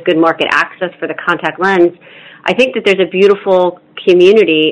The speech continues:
of connection, if you will, in ophthalmology, and A M O has been paying close attention to the ophthalmology community. But as you know, th-, we're starting to see, um, a lot more integrated patient care. Um, in the,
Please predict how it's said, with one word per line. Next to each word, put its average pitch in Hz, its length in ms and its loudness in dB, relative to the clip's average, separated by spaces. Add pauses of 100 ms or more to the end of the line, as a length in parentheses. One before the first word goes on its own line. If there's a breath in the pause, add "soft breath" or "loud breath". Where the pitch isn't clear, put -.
of 160 160 -6
connection, 175 540 -4
if 156 120 -8
you 160 120 -2
will, 160 160 0
in 156 80 0
ophthalmology, 165 720 -2
and 143 140 -4
A 165 200 0
M 160 80 -2
O 165 160 0
has 170 80 -10
been 151 100 -6
paying 160 240 -4
close 160 220 -4
attention 160 440 -4
to 160 80 -4
the 160 100 0
ophthalmology 165 680 0
community. 151 480 -2 (460 loud breath)
But - 180 -2
as 196 180 2
you 185 200 -4
know, 160 520 0
th-, 160 140 -6
we're 170 200 -2
starting 180 360 0
to 165 80 -2 (140)
see, 170 500 0 (260 loud breath)
um, 160 320 0
a 165 120 -2
lot 175 320 0
more 175 160 -2
integrated 165 720 -2
patient 170 500 -8
care. 220 500 -6
Um, 156 460 -10
in 160 160 -2
the, 160 320 0